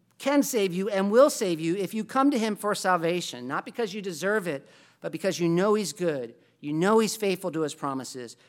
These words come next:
you see him for who he is, and you're relying on his mercy alone to save you. If you don't get that, you won't experience salvation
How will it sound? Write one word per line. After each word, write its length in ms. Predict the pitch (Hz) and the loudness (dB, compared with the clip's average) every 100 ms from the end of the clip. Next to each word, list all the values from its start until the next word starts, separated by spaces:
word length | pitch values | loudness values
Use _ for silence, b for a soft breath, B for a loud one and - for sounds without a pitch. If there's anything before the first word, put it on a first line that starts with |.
| b | b
you 100 | 143 | -8
see 340 | - - 240 | -6 -4 0
him 100 | 240 | 0
for 140 | 220 180 | 0 0
who 120 | 190 | 2
he 220 | 175 160 | 2 0
is, 300 | 143 123 - b b b | -2 -4 -12 b b b
and 140 | 156 | -2
you're 100 | 175 | 0
relying 500 | 165 165 175 196 208 | 0 0 2 0 2
on 100 | 196 170 | 0 0
his 200 | 180 151 | -2 -2
mercy 420 | 165 185 - 165 | 0 -2 -2 -4
alone 400 | 143 151 151 147 | -2 -2 -2 -4
to 60 | |
save 340 | 127 - 131 113 | -6 -8 -8 -8
you. 160 | 110 156 _ _ _ _ _ | -14 -18 _ _ _ _ _
If 80 | - | -12
you 40 | |
don't 160 | 156 190 | -8 -6
get 200 | 196 185 | -8 -4
that, 240 | 180 175 | -4 -4
you 120 | 151 143 | -6 -8
won't 240 | 151 156 | -6 -6
experience 480 | 143 - 143 131 117 | -8 -10 -10 -10 -10
salvation 680 | 131 120 113 117 - 117 | -6 -6 -6 -8 -10 -16